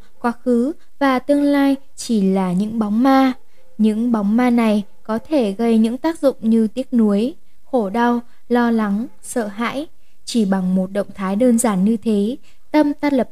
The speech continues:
tức trở về với thân, tiếp xúc với một sự mầu nhiệm tuyệt vời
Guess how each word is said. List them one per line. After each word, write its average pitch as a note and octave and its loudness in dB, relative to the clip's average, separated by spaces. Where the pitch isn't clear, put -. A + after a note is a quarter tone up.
tức F4+ -6
trở G#3+ -2
về F3+ -2
với F3+ -6
thân, C4 0
tiếp D#4+ 2
xúc F4 -2
với G3+ 0
một C#4+ 0
sự - -4
mầu G3+ 2
nhiệm G3 2
tuyệt G#3 -4
vời G#3+ 0